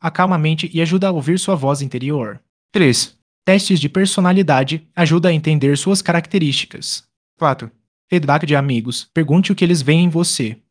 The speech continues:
Essas ferramentas podem ser o seu guia prático para um autoconhecimento mais profundo. Experimente uma ou todas e veja qual funciona melhor para você. Manifestando desejos com a lei da atração. Como definir seus desejos?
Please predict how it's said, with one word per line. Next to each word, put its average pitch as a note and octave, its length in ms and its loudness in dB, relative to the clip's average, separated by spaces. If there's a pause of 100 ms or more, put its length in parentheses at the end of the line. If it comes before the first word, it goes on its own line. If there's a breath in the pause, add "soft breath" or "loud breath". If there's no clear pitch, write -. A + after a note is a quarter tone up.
(240)
Essas F#3 260 0
ferramentas E3 580 0
podem G3 300 0
ser F#3+ 220 -2
o E3 40 0
seu C#3+ 160 -4
guia D#3 240 0
prático D#3+ 460 -2
para G3+ 180 -2
um G3+ 120 2
autoconhecimento F3+ 880 0
mais D#3 240 -2
profundo. B2+ 640 -6 (320)
Experimente F3 520 2
uma F3+ 260 2
ou E3+ 80 2
todas G#3+ 380 2
e G3+ 80 2
veja F#3 260 4
qual F3 220 2
funciona F3+ 500 2
melhor C#3+ 360 4
para C#3+ 140 -2
você. C3+ 520 -2 (360)
Manifestando F#3+ 600 0
desejos C#3+ 460 -2
com F#3 140 -4
a D#3+ 60 0
lei C#3+ 160 0
da D#3 120 0
atração. D#3 380 -2
Como A#3 220 0
definir F#3+ 480 0
seus C#3+ 180 -4
desejos? B2 680 -6